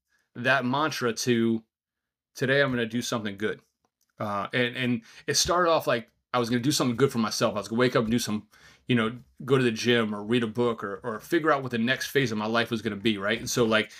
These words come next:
I always, uh, like, I kinda joke about it because I would get to the bed at night and, and I would lay there and I'm like, "Man, I didn't do anything good for myself today." And I would, I, I'd be in my underwear and I'd roll out of bed and I would rep out, like, fifty push-ups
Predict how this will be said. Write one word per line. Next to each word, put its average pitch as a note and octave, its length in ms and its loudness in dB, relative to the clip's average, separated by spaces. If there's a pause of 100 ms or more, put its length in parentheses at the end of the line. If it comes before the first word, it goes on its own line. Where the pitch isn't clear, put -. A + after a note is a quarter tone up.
(640)
I B2+ 80 2
always, C3 220 2
uh, B2 160 -2
like, A2+ 320 -8
I A#2+ 60 -8
kinda A#2+ 200 -2
joke C#3 220 2
about B2 220 0
it A#2 60 -4
because A#2+ 200 -2
I A#2 60 2
would A#2+ 120 0
get C3+ 120 -2
to C3+ 60 -2
the B2 60 2
bed B2+ 200 2
at A#2+ 100 2
night A2+ 340 -2
and, G#2 300 -8 (260)
and G#2+ 440 -6
I - 60 -2
would G#2+ 180 -2
lay A#2+ 140 4
there A2+ 100 0
and G#2 60 -2
I'm G#2 40 -12
like, G2 160 -12
"Man, A2+ 160 -6
I A2 80 -2
didn't B2+ 120 0
do A#2+ 100 4
anything G#2 300 -2
good A2 320 2
for - 100 -10
myself G#2 400 -2
today." F#2+ 360 -4
And G#2 120 -4
I G2+ 60 0
would, A2 180 -4 (160)
I, A#2+ 220 -4 (180)
I'd A#2 160 0
be A2 280 -2 (480)
in C#3 140 -2
my D3+ 160 2
underwear C#3 380 2
and A#2+ 80 2
I'd G#2+ 160 -4
roll B2 220 0
out B2+ 140 0
of B2+ 100 -4
bed A2+ 320 2 (640)
and A2+ 120 0
I A2 80 2
would G#2+ 240 -4
rep A#2 220 2
out, G#2+ 220 2
like, G2+ 160 -8
fifty - 280 -6
push-ups - 640 -6